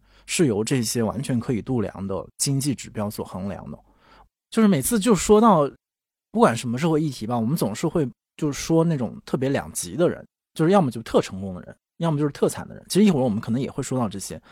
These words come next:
但是我就先抛出来，就是，就是中间那些人到底是在想什么，或者他们的，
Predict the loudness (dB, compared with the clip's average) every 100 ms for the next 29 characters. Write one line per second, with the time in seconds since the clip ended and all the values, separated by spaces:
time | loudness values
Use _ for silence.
0 | -20 -20 -20 0 2 2 0 0 -2 0
1 | 0 0 0 -2 -6 -6 -8 -10 _ -6
2 | -4 2 2 4 0 2 0 -2 -2 -4
3 | -4 -8 _ _ _ _ -10 -6 -4 -4
4 | -4 -6 -10 -12 -14 -14 -18 _ 2 2
5 | 2 2 4 2 0